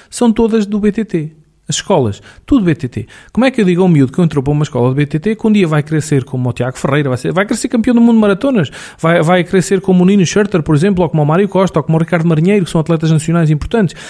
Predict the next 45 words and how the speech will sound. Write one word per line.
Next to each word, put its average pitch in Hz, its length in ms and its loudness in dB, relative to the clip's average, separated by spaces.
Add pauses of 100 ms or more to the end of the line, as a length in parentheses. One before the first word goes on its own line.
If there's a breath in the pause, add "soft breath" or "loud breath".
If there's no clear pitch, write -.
(200 loud breath)
Como 214 140 0
é 247 60 2
que 247 80 -2
eu 220 40 2
digo 170 180 2
a - 20 4
um - 20 4
miúdo 180 280 2
desses, 139 340 2
olha, 165 200 2 (220 loud breath)
se - 100 -18
gostas 170 300 0
de 156 60 0
B 165 100 2
T 170 140 0
T, 202 240 0
vai 190 160 0
tirando 180 260 2
o 131 40 0
cavalinho 156 340 2
da 170 100 2
chuva, 196 300 0
porque 196 180 -2
quando 196 160 2
chegares 151 320 0
à 143 80 4
idade 147 220 2
de 139 60 -6
cadete 156 300 0
ou 175 80 2
júnior, 202 300 2
ou 202 80 2
vais 196 160 2
para 208 140 0
a - 0 -
estrada 220 240 0
ou 220 80 2
não 226 80 4
vai 220 140 2
ser - 120 -2
ninguém? 220 400 2
Isso - 240 -2
não 247 140 4
pode 208 240 2
acontecer. 120 560 -4